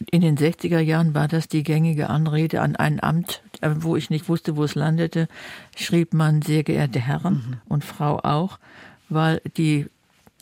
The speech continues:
Speaker 1: äh, Herren würden sich ja benachteiligt fühlen, wenn sie als Frauen missverstanden würden, miss-, misgendert würden. Also
Speaker 2: Mhm.
Speaker 1: dieses Misgendern, das haben wir ja wirklich seit Jahrtausenden erlitten.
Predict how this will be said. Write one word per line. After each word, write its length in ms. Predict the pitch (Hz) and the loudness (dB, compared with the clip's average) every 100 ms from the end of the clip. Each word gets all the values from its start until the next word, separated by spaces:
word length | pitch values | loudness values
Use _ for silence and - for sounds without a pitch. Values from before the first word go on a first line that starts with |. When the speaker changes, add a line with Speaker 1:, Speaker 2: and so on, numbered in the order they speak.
| _ - | _ -2
Speaker 1:
äh, 80 | 156 | 0
Herren 500 | 151 147 160 160 151 | 4 4 4 2 2
würden 220 | 151 147 | 0 0
sich 200 | 139 147 | -2 -2
ja 140 | 143 139 | 0 0
benachteiligt 720 | 151 147 151 151 156 143 143 | 0 0 0 -2 -2 -2 -4
fühlen, 300 | - 151 143 | -2 0 0
wenn 160 | 147 143 | 0 0
sie 100 | - | -2
als 180 | 143 | -6
Frauen 440 | - - 135 127 131 - - - - _ 180 | -6 -4 0 0 -2 -8 -20 -20 -20 _ -2
missverstanden 880 | 151 139 - 143 135 - 131 127 135 | 0 0 -4 -4 -4 -2 -2 -2 -2
würden, 380 | 127 135 127 131 | -2 -2 -4 -2
miss-, 360 | 165 170 - - | 0 0 -2 0
misgendert 840 | 226 - - 143 131 139 120 127 | 0 0 -2 0 2 0 0 -2
würden. 280 | 139 123 120 - - - 147 | -2 -2 -2 -6 -10 -10 -2
Also 200 | 165 170 | 0 2
Speaker 2:
Mhm. 60 | |
Speaker 1:
dieses 300 | 202 180 180 | 2 2 2
Misgendern, 840 | 160 196 - - - 165 156 156 156 | 2 0 0 -6 0 0 2 0 0
das 180 | 160 - | -2 0
haben 180 | 190 | 0
wir 120 | 175 139 | 0 0
ja 200 | 135 156 | 0 0
wirklich 360 | 135 139 139 - - - | -2 -2 -4 -6 -18 -6
seit 300 | - 143 135 | 0 0 0
Jahrtausenden 720 | 139 - 156 190 180 147 131 | -2 -2 -2 0 0 -2 -2
erlitten. 540 | - 127 156 - - | -2 -2 -2 -2 -4